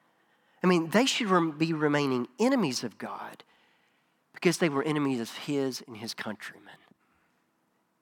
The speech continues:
They deserve judgment, Jonah thought, not grace,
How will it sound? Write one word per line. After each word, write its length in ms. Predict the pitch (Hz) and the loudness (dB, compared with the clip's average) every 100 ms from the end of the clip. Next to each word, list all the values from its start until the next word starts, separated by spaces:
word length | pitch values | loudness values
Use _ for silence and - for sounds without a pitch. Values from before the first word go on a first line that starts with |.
| _ _ _ _ _ _ _ _ | _ _ _ _ _ _ _ _
They 160 | 139 160 | -2 0
deserve 380 | 160 151 147 127 | 0 0 0 0
judgment, 440 | 151 156 - 98 | -2 -2 -6 -10
Jonah 260 | - 98 92 | -10 -12 -14
thought, 320 | - 95 104 | -12 -12 -6
not 200 | 139 - | -4 -4
grace, 580 | 113 95 110 135 - | -8 -14 -14 -12 -12